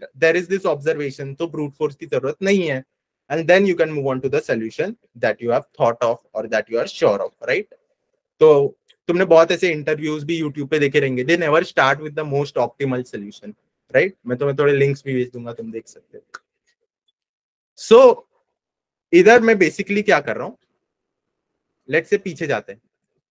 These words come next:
मैं वन के लिए हर उसका right का element देख रहा हूँ और जो,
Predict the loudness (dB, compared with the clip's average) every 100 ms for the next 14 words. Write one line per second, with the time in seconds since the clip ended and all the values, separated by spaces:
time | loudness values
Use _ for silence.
0 | _ -4 0 0 4 4 4 -2 -4 -2
1 | -4 -4 0 0 -2 -4 -2 -2 -2 -4
2 | -6 -6 -8 -10 -8 -6 -6 -8 -12 _
3 | _ _ -8 -6 -6 -8